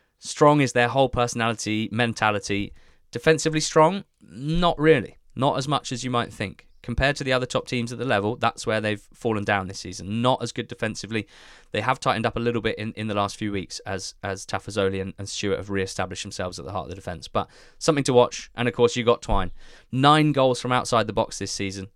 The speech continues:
The next best in the E F L is Perot with seven and then Bannon with six. One of the best bits of recruitment at this level for a long time. Just a rare, rare ability.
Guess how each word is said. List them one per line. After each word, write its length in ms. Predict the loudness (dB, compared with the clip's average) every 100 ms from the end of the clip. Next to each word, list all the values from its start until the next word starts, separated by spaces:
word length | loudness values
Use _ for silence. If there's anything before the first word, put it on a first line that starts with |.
| _
The 80 | -6
next 220 | -4 -4
best 280 | -2 -2 -2
in 60 | -6
the 160 | -4
E 60 | -4
F 120 | -2
L 60 | -4
is 80 | -4
Perot 400 | -4 0 0 0
with 120 | -2
seven 280 | -4 -6 -8
and 100 | -8
then 120 | -6
Bannon 400 | -4 -4 -6 -10 _ _ _
with 200 | -6 -4
six. 340 | -2 -2 -2 -4
One 100 | -6
of 60 |
the 60 | -4
best 320 | -2 -2 -4
bits 180 | -8 -8
of 60 | -10
recruitment 420 | -4 -2 -2 -6
at 140 | -6
this 160 | -6 -4
level 220 | -2 -2
for 160 | -4 -4
a 40 |
long 240 | -2 -2 -2
time. 360 | 0 0 -2 -10 _ _ _
Just 220 | -6 -2 -2
a 60 |
rare, 580 | -2 2 2 4 2 0 -4
rare 400 | -2 2 2 0
ability. 640 | -2 -4 -6 -8 -12 -12